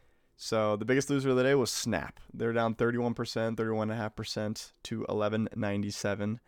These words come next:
This was brutal for Snapchat. They were, they were up above seventeen dollars before the close, and now they're down to twelve, under twelve dollars.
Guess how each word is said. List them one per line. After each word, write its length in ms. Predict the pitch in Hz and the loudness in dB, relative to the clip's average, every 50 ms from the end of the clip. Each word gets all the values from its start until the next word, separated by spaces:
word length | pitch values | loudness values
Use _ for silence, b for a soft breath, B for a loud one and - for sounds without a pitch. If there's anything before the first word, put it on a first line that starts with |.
| b b b b b b b _ _ - | b b b b b b b _ _ -2
This 260 | 123 123 120 - - | -2 -2 -2 -2 -2
was 220 | 131 117 110 101 | -2 -2 -2 -2
brutal 460 | 104 110 110 110 110 110 113 110 104 | -4 -6 -6 -4 -4 -2 -2 -2 -2
for 120 | 101 - 104 | -2 -4 -8
Snapchat. 640 | - - - 95 85 - - 92 78 71 55 - 95 | -8 -8 -8 -8 -8 -8 -6 -6 -6 -6 -6 -6 -4
They 140 | 101 110 | -2 -2
were, 340 | 117 117 120 117 110 104 101 101 | 0 0 0 0 0 -2 -2 -4
they 200 | 104 107 110 117 | -4 -4 -2 -2
were 140 | 117 110 | 0 -2
up 140 | 110 107 - | -2 -2 -2
above 440 | - 104 110 117 110 110 113 117 - | -2 -2 0 2 2 2 2 0 -2
seventeen 460 | - - 120 110 110 117 - 139 120 | -2 -2 0 0 -2 -2 -2 -2 -2
dollars 280 | 113 104 101 104 107 113 | 0 0 2 0 0 -2
before 240 | 113 107 - - 110 | -4 -6 -4 -2 -2
the 80 | 120 | -2
close, 340 | 120 - 117 110 110 120 127 | -2 -2 -2 0 0 0 0
and 120 | 117 104 | 0 -2
now 180 | 101 101 101 101 | 0 0 0 0
they're 140 | 98 98 98 | 0 -2 -2
down 420 | 104 101 98 95 95 101 101 101 101 | -2 -2 -2 0 0 0 -2 -2 -4
to 220 | - - - 110 | -6 -6 -8 -8
twelve, 460 | 107 - - 113 107 104 101 - - - | -8 -8 -6 -4 -4 -2 -4 -4 -4 -2
under 220 | - 120 117 117 | -2 0 0 0
twelve 400 | 113 - - - 104 104 101 104 | -2 -2 -2 0 0 0 0 0
dollars. 480 | - 92 98 101 101 95 95 101 - - | -2 -4 -4 -4 -6 -6 -8 -10 -12 -14